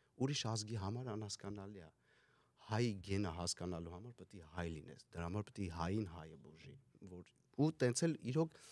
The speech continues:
իրականում տենց փորձը ցույց էլ տվեց։ Ճիշտ է, ինքը օտարազգի հիվանդներ էլ ունի, բայց, ը, հայեր, ովքեր կան հիմնականում էստեղ, ձգտում են միայն Սամվել Արապետյանի մոտ ու, մ, որտեվ իրականում իրա մոտից մարդիկ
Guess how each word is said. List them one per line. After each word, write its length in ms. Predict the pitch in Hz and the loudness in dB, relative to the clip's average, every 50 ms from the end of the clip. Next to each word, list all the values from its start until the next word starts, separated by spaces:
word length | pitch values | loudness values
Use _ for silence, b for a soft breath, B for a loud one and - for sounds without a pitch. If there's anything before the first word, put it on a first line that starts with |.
| B B B B B - | B B B B B -4
իրականում 520 | 104 107 117 117 113 - 123 123 147 143 | 0 2 2 2 2 0 -2 -2 -2 -4
տենց 200 | 135 131 117 - | -6 -10 -12 -12
փորձը 360 | - - - 104 98 - 127 | -16 -10 -10 -8 -8 -8 -10
ցույց 240 | - - 107 101 - | -10 -12 -14 -10 -6
էլ 140 | - 107 - | -6 -6 -4
տվեց։ 320 | - 87 87 - - - - | -6 -10 -10 -10 -14 -16 -18
Ճիշտ 280 | _ - - 156 - 110 | _ -6 -4 0 2 2
է, 60 | 98 | 2
ինքը 220 | 92 90 - 107 101 B B B B | 4 4 4 2 2 B B B B
օտարազգի 580 | _ 107 104 - 110 107 107 107 101 101 107 104 | _ -2 2 4 4 6 6 4 4 2 0 2
հիվանդներ 480 | 104 104 95 101 98 98 101 104 107 | 2 4 4 4 4 4 4 4 6
էլ 120 | 113 98 85 | 6 4 4
ունի, 180 | 80 73 71 - _ b b b b b b b b - | -2 -4 -8 -14 _ b b b b b b b b 2
բայց, 260 | 95 95 90 - - - | 4 4 4 4 0 0
ը, 180 | - 95 92 90 87 76 - - 80 - | 2 2 4 4 2 2 -2 -4 -8 -6
հայեր, 540 | - 95 104 101 101 101 101 98 90 - - - - _ _ | -2 2 4 6 8 8 6 6 4 0 -4 -10 -14 _ _
ովքեր 360 | - 85 87 - - 87 85 - | -8 -8 -6 -4 -6 -6 -6 -4
կան 220 | - 82 78 78 | -6 -6 -6 -6
հիմնականում 680 | 92 85 82 78 78 78 - - - 69 73 71 71 71 | -10 -12 -10 -8 -8 -8 -6 -6 -8 -8 -8 -8 -12 -6
էստեղ, 440 | - - - - 90 110 139 160 170 170 - - _ _ _ _ _ | -6 -6 -2 2 2 2 2 2 0 -4 -8 -18 _ _ _ _ _
ձգտում 520 | 85 85 87 92 90 - - - 90 90 101 | -2 0 0 0 0 -4 -8 -10 -6 -4 -2
են 180 | 107 107 113 - - | -2 -2 -2 -4 -8
միայն 340 | 90 90 87 90 90 92 90 | -12 -6 -4 -2 -2 -2 -4
Սամվել 400 | - - 85 80 80 87 82 78 | -6 -8 -10 -14 -14 -14 -14 -12
Արապետյանի 540 | 80 78 73 - - 78 - 78 82 82 | -14 -14 -14 -16 -18 -10 -8 -6 -6 -2
մոտ 240 | 90 104 113 117 - | 0 0 0 0 2
ու, 160 | 95 95 90 - B B B B B B B B B _ | 0 0 0 0 B B B B B B B B B _
մ, 320 | - 92 90 87 85 78 85 | -16 -12 -8 -4 -4 -4 -2
որտեվ 360 | 90 90 85 - 101 92 - - - _ _ | -4 -6 -4 -4 -6 -6 -6 -12 -16 _ _
իրականում 500 | - 110 113 120 117 - 123 131 135 123 | 0 6 6 6 6 6 2 0 2 2
իրա 160 | 110 101 101 | 2 2 2
մոտից 380 | 107 101 95 - - 120 - - - | 2 0 0 0 -2 -4 -4 -6 -8
մարդիկ 520 | 92 87 95 104 - - 143 131 - - | -4 -2 0 0 0 -4 -8 -8 -10 -12